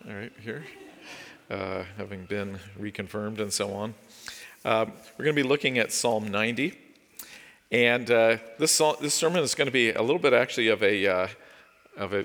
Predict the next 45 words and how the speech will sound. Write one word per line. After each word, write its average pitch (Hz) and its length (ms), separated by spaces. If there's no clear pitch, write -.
sort 131 200
of 110 80
a - 20
team 139 400
project 123 480
here, 95 160
because 101 460
our 107 160
Bible 110 320
study, 98 460
uh, 90 180
community 120 320
group 98 400
just 101 220
looked 120 240
at 107 140
this 98 200
a 101 60
couple 104 300
weeks 123 260
ago, 92 400
and 104 220
I - 20
got 107 220
lots 135 240
of 127 100
good 127 320
thoughts 131 480
from 117 200
that 104 180
Bible 117 260
study, - 380
so - 160
I'm 113 100
gonna 123 180
bring 113 280
in 113 260
some 104 220
of 98 60
that 101 200
stuff, - 480
uh, - 120
in 117 180
the 104 80
sermon. 107 460